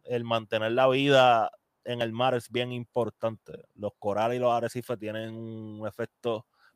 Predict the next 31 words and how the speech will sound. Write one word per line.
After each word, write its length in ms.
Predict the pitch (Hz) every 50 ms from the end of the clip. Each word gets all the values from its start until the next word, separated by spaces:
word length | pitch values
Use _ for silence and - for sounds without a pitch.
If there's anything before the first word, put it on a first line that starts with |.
| _ -
bien 180 | 104 107 113
importante 540 | 123 120 - - 123 110 - 123 127 - 135
en 120 | 123 120 120
el 80 | 113 110
ecosistema 680 | - - 107 98 - 95 - _ - 113 113 120 120 110
que 100 | 113 107
nos 140 | 104 104
afecta 280 | 104 - 101 - - 117
a 40 | 113
nosotros, 440 | 110 - 123 123 117 123 113 - -
o 120 | 101 - _ _ _
por 200 | - 104 101 104
ende 200 | 110 113 110 110 110
hay 40 |
que 180 | - _ - 113
mantenerlos 500 | 110 110 110 - 113 107 107 110 113 -
al 180 | - 104 101 87
día. 240 | 92 101 92 - - _ _ _ _ _ _ _ _ _ _ _ _ _ _ _ _ -
Y 60 | 107
hay 240 | 98 104 107 110 113
un 120 | 117 117
montón 420 | 120 120 117 - - 120 123 123
de 120 | 120 117 110
ya 140 | 110 110 110
de, 400 | 113 117 117 113 110 110 107 104
de 140 | 98 95 110
arrecifes 440 | 107 104 107 104 - - 110 - 117
que 100 | - 110
se 80 | - 107
han 100 | 101 -
perdido 520 | 117 110 107 98 95 95 101 101 -